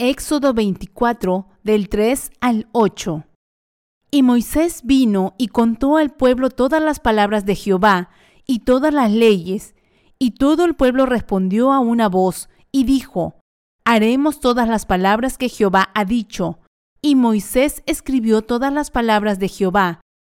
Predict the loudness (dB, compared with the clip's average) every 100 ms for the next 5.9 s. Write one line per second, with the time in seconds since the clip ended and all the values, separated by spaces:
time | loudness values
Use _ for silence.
0 | _ 0 2 2 0 -2 -2 0 -2 -2
1 | 0 0 0 0 0 -2 -4 -8 -6 -4
2 | -4 -6 -4 -2 0 0 -2 -2 0 0
3 | 0 -4 -6 0 0 0 0 0 0 0
4 | -2 -6 -6 _ _ _ _ -2 2 2
5 | 2 -2 2 2 2 0 -2 -6 -12